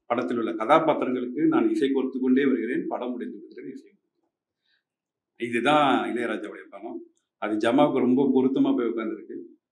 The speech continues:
அது ஹோல்சமா வந்து இந்த படத்தை வந்து நீங்க ஓ டி டில தான் பார்க்குற சந்தர்ப்பம் இருந்தாலும் கூட, யாருக்கிட்டலாம் பிக் ஸ்கிரீன் இருக்கோ அவங்களாம் ஒரு தியேட்டர் எக்ஸ்பீரியன்ஸ் அடையலாம்.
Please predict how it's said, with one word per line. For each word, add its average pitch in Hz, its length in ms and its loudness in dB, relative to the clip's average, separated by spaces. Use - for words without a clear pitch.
அது - 540 -14
ஹோல்சமா 165 460 10
வந்து 110 200 0
இந்த 110 260 -6
படத்தை 113 340 -6
வந்து 123 440 -12
நீங்க 98 520 -12
ஓ 120 120 -2
டி 127 100 0
டில 123 300 0
தான் 135 260 0
பார்க்குற 120 240 2
சந்தர்ப்பம் 117 420 -6
இருந்தாலும் 107 280 -12
கூட, 110 240 -14
யாருக்கிட்டலாம் 127 680 2
பிக் 135 240 -6
ஸ்கிரீன் 139 280 -2
இருக்கோ 139 220 -2
அவங்களாம் 120 440 -2
ஒரு 107 140 -8
தியேட்டர் 123 340 -2
எக்ஸ்பீரியன்ஸ் 110 460 -12
அடையலாம். 98 460 -12